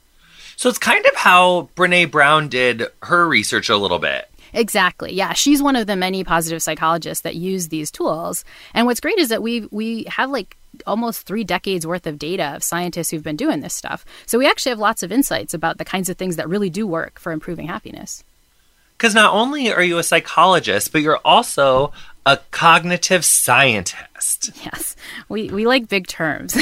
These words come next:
Speaker 2: <laughs> in our field.
Speaker 1: I
Speaker 2: They make
Speaker 1: love
Speaker 2: us sound
Speaker 1: that
Speaker 2: important.
Speaker 1: term.
Speaker 2: <laughs>
Speaker 1: So what, I mean, what is, break that down for us. A cognitive scientist, honey.
Speaker 2: Yeah,
Speaker 1: What does
Speaker 2: so,
Speaker 1: it mean?
Speaker 2: so cognition is just,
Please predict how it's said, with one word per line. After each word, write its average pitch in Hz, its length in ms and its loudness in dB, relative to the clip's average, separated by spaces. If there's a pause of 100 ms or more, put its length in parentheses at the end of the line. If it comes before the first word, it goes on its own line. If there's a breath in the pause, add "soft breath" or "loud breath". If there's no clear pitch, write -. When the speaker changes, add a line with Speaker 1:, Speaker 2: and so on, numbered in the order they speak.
Speaker 2:
<laughs> - 100 -4
in 262 160 4
our 226 140 2
field. - 360 -6
Speaker 1:
I 294 140 6
Speaker 2:
They 320 60 6
make 294 100 6
Speaker 1:
love 247 140 8
Speaker 2:
us 339 60 4
sound 185 120 2
Speaker 1:
that 262 180 6 (120)
Speaker 2:
important. 170 560 6
Speaker 1:
term. 320 100 2
Speaker 2:
<laughs> 247 120 2
Speaker 1:
So 240 140 8
what, 247 160 6
I 254 60 6
mean, 247 180 0 (160)
what 226 140 6
is, 240 200 2
break 208 320 2
that 233 160 2
down 202 260 4
for - 160 0
us. 95 180 2
A 156 240 2
cognitive 202 560 2
scientist, 120 580 0
honey. 92 240 -4 (260)
Speaker 2:
Yeah, 294 240 2
Speaker 1:
What - 60 6
does - 80 4
Speaker 2:
so, 269 80 4
Speaker 1:
it 269 80 0
mean? 92 460 -8
Speaker 2:
so 294 200 2
cognition 302 540 2
is 233 160 0
just, 220 320 0